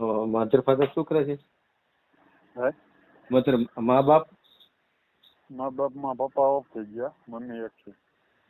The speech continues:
Speaker 1: એક છે, બરાબર, બરાબર. હા.
Speaker 2: મમ્મીને અમે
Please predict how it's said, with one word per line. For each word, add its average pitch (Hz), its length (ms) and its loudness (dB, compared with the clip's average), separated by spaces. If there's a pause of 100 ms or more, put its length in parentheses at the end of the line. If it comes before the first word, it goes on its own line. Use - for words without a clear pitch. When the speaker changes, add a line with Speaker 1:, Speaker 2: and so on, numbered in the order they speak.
(140)
Speaker 1:
એક 101 80 -10
છે, - 220 -20 (240)
બરાબર, 101 380 -8
બરાબર. 95 220 -8 (840)
હા. 107 160 -8
Speaker 2:
મમ્મીને 117 400 -14
અમે 113 240 -16